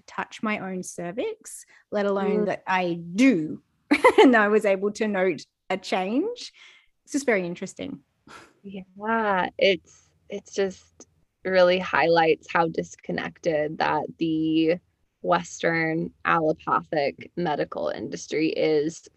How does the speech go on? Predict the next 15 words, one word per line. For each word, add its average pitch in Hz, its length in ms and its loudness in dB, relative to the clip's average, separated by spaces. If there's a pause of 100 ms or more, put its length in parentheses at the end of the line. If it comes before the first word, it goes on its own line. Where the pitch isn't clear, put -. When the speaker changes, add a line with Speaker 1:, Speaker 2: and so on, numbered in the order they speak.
Speaker 2:
from 151 340 -4 (800)
the 180 560 2
very 180 520 6
truth 170 640 0
and 165 400 -2
very 170 320 4
nature 170 720 0
of - 300 4
our 175 160 4
bodies 180 800 2
and 175 340 2
healing, - 1000 -6 (400)
Speaker 1:
Hmm. 180 180 -8
Speaker 2:
right? 196 480 6
How, 214 1000 4